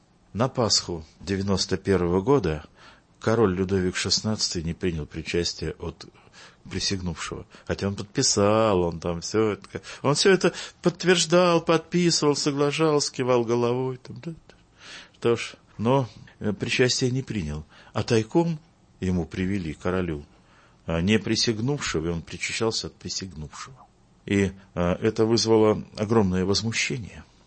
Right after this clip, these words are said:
Как бы король противоставляет себя нации. И тогда и, а, возник план, один не очень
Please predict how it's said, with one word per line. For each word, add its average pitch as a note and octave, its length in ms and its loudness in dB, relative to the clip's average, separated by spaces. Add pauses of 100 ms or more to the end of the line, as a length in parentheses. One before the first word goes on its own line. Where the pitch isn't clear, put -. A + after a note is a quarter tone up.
(400)
Как F#2 200 0
бы F2+ 100 -2
король G2 360 0
противоставляет F2 1040 -2
себя F2 340 -2
нации. D2+ 580 -4 (300)
И F#2 80 -4
тогда A2+ 480 0
и, G#2 380 -2 (340)
а, F2+ 240 2
возник G2+ 600 2
план, A2+ 520 2 (540)
один F2+ 540 -2
не F2 320 -6
очень E2 460 -4